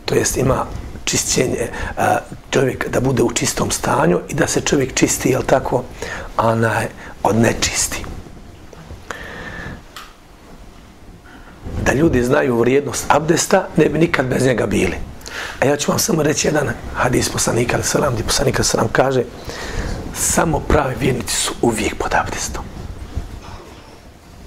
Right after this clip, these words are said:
Uvijek pod abdestom. Pa kaže, „Inna Allahe yuhibbul muhsinin”, zaista Allah voli dobročinitelje. Ko hoće, braćo,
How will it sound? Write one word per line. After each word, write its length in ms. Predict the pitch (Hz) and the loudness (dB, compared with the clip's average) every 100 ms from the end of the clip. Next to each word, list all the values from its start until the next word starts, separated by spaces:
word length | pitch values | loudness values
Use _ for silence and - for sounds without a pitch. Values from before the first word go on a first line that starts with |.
| - - - | -18 -10 -2
Uvijek 340 | - - - | 0 0 0
pod 160 | - - | 0 0
abdestom. 400 | - - - - - 349 - - - - - - - - - | -2 -2 -6 -6 -10 -12 -14 -14 -16 -18 -14 -10 -8 -8 -4
Pa 80 | - | 0
kaže, 420 | - 190 170 156 - - - - - - - - - | 6 6 6 2 0 -12 -18 -20 -16 -14 -14 -10 2
„Inna 240 | 160 151 131 | 4 6 4
Allahe 440 | 139 160 151 147 - - - | 4 2 2 -2 -4 -4 0
yuhibbul 460 | 123 160 135 143 | 2 4 2 2
muhsinin”, 600 | 135 - - 139 131 117 | 2 2 2 4 4 2
zaista 360 | 120 143 139 143 | 2 0 2 0
Allah 200 | 143 123 | 2 4
voli 180 | 135 123 | 4 4
dobročinitelje. 680 | 123 117 - 113 - - - - - - - - - - - - - - - - - - - - - - - - | 2 0 -2 -4 -4 -6 -8 -14 -14 -16 -16 -16 -16 -16 -14 -14 -14 -14 -10 -8 -8 -8 -6 -4 2 6 6 6
Ko 120 | - 123 | 6 6
hoće, 300 | 139 - - | 4 2 0
braćo, 300 | - - | 0 -2